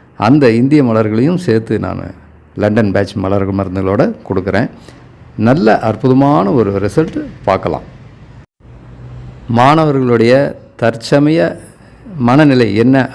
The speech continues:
அப்படிங்கிறத நல்லா தெளிவா கண்டுபிடிச்சு, அவங்கக்கிட்ட கேட்டு, கூட இருக்கவங்கக்கிட்ட கேட்டு, அதற்கேத்த மாதிரி சரியான மலர் மருந்தை கொடுக்குறப்ப நிச்சயமா அவங்களுடைய செயல்பாடுகள்,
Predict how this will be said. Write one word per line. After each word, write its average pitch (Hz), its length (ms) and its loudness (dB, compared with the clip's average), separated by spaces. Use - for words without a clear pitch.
அப்படிங்கிறத 110 840 0
நல்லா 127 440 2
தெளிவா 143 720 0
கண்டுபிடிச்சு, 110 800 -2
அவங்கக்கிட்ட 104 560 0
கேட்டு, 113 600 0
கூட 117 240 0
இருக்கவங்கக்கிட்ட 104 760 -2
கேட்டு, 110 600 0
அதற்கேத்த 117 680 2
மாதிரி 147 340 2
சரியான 143 680 0
மலர் 123 280 0
மருந்தை 104 320 -4
கொடுக்குறப்ப 101 680 -4
நிச்சயமா 147 640 2
அவங்களுடைய 98 800 -4
செயல்பாடுகள், 117 960 2